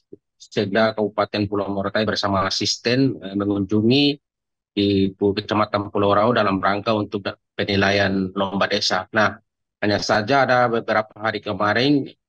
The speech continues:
yang disampaikan oleh mahasiswa, tentunya salah satu poin yang disampaikan adalah untuk, eh, transportasi bagi murid yang ada di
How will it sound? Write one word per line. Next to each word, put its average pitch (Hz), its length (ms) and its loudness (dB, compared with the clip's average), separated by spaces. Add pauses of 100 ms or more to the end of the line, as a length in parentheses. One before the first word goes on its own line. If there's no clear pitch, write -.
(440)
yang 101 480 0
disampaikan 104 720 0
oleh 104 160 0
mahasiswa, 101 400 -4
tentunya 110 800 0
salah 107 240 -2
satu 107 320 -6
poin 117 160 2
yang 107 160 2
disampaikan 110 560 0
adalah 101 400 2
untuk, 107 400 -4 (480)
eh, 95 240 -2
transportasi 107 800 -2
bagi 110 400 0
murid 113 320 0
yang 104 80 -2
ada 104 240 0
di 127 400 -2